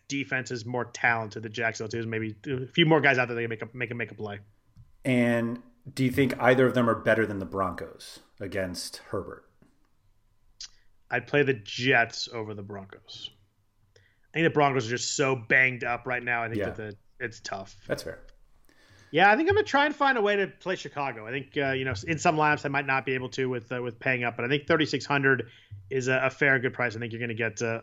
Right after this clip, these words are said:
Speaker 1: a, a chance for a couple big plays there.
Speaker 2: That's fair.
Speaker 1: Um, you know, and Baltimore at four thousand is priced up too, and I think the, a lot of people play them just 'cause they're playing, playing the Giants and they're just a good defense. But,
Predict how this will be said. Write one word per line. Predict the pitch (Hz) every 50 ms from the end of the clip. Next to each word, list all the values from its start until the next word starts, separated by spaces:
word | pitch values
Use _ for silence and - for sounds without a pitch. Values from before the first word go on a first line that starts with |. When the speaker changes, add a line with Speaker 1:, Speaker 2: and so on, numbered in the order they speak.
| -
Speaker 1:
a, | - 113 117 -
a | 143
chance | - - 156 143 135 -
for | -
a | 117
couple | 127 127 120
big | 107 120 110 101
plays | - 117 107 101
there. | 98 - 107 - - _ _ _ _ _ _ _ _ _ _ _
Speaker 2:
That's | - 123 131 -
fair. | 110 95 - - - - _ _ _ _ _ _ _ _ _ _ _ _ _ _ _ _ _ _ _ _ _ _ _ _ _ -
Speaker 1:
Um, | 123 123 120 120
you | 156 202
know, | 220 220
and | 202 190 147
Baltimore | 190 185 190 190 - 175 185 185
at | 165
four | - - 180 170
thousand | - 175 165 165 170 165 131 156 160
is | 143
priced | - - 160 156 147 - -
up | 151 147 -
too, | - - 151 151 147 147
and | 143 135
I | 135
think | 135 139 131
the, | - - - 143
a |
lot | 139 135
of | 123
people | 135 131 120
play | - 143 135 127
them | 123 127 123 123
just | 117 113 110 -
'cause | - 123 110
they're | 117 117
playing, | 113 - 131 120 120 117 117 117
playing | 117 - 143 135
the | 131
Giants | 113 - 127 117 117 117 120 113 -
and | 117 117
they're | 117 113
just | 110 104 -
a | 127
good | 110 120 117 107
defense. | 120 117 113 107 120 113 110 107 101
But, | 98 104 110 104